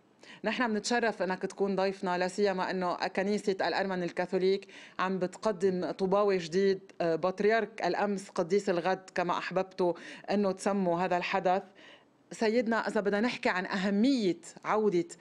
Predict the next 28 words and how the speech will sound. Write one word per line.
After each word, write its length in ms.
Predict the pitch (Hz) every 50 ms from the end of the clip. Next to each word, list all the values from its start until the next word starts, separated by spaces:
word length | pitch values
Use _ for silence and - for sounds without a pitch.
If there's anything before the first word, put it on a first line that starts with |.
| - - - - - - -
آه، 80 | 180 180
هذا 240 | 185 208 220 208 208
الكاردينال 640 | 190 - 214 196 185 175 190 196 208 214 214 214 -
الذي 320 | 185 190 190 190 180 190
أحب 380 | - 185 - - 233 226 185 190
لبنان 380 | 190 185 180 196 208 202 196
كثيرًا 580 | 190 - 180 170 - 208 202 190 180 170 160 156 - - - - - - - -
إلى 360 | 240 254 247 214 185 165 160
لبنان 540 | 165 175 165 175 180 190 196 196 196 202 208 208 - - - -
ووضعه 500 | - 180 190 208 233 220 226 190 180 180
بالكنيسة 800 | 170 175 190 185 180 - - 190 180 202 214 208 - 202 170 -
التي 240 | 170 180 185 - 185
بناها 340 | 170 175 170 185 180 180 170
في 160 | - 170 165
ساحة 280 | - 190 - - 180
الدباس، 440 | 170 151 160 165 147 165 175 165 170
شو 140 | - - 254
بتخبرنا 540 | 247 - - 214 190 185 208 208 190 - -
أكثر 280 | - - - 185 175 175 - - - - - -
عن 160 | 156 185 208
أهمية 400 | 175 208 208 202 208 208 208 208
عودة 400 | - 151 190 190 190 190 190 185
هذا 140 | 175 170 180
الجثمان 580 | 175 156 175 175 165 - 190 185 180 185 190 185 - - - - -
وعن 200 | 165 175 180 165
حياة 380 | - - 190 196 233 226 196 -
هذا 240 | - - 190 151 -
الكاردينال؟ 560 | - 143 - - 151 - 156 147 147 135 131